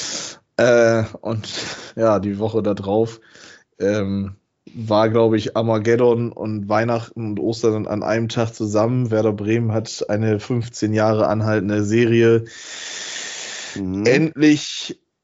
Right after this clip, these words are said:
Speaker 1: ad acta legen können. Man hat mal endlich wieder gegen Bayern München gewonnen. Mitchell Weiser Masterclass, der G O A T des, äh, rechten Flügels,
Speaker 2: <laughs>
Speaker 1: hat zugeschlagen und, äh,
Speaker 2: Ja.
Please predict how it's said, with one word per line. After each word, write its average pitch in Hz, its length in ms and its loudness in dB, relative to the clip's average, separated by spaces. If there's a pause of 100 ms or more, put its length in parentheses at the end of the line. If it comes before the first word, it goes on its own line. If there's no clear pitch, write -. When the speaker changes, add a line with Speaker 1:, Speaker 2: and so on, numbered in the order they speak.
(100)
Speaker 1:
ad 135 180 -2
acta - 340 0
legen 147 380 2
können. 143 440 0 (200)
Man 120 220 -2
hat - 160 -4
mal 120 120 -2
endlich 131 420 -2
wieder 135 200 2
gegen 127 220 2
Bayern 120 280 2
München 143 300 -2
gewonnen. 131 460 0 (500)
Mitchell 120 380 -4
Weiser 120 360 4
Masterclass, 117 880 0
der 107 120 2
G 117 220 2
O 113 200 4
A 107 100 4
T 120 220 0
des, - 500 -4
äh, 90 40 -4
rechten 110 580 0
Flügels, 117 840 2 (380)
Speaker 2:
<laughs> - 400 -20
Speaker 1:
hat 113 200 -2
zugeschlagen 127 920 2
und, 110 580 -10
äh, 107 340 -2
Speaker 2:
Ja. 104 80 -8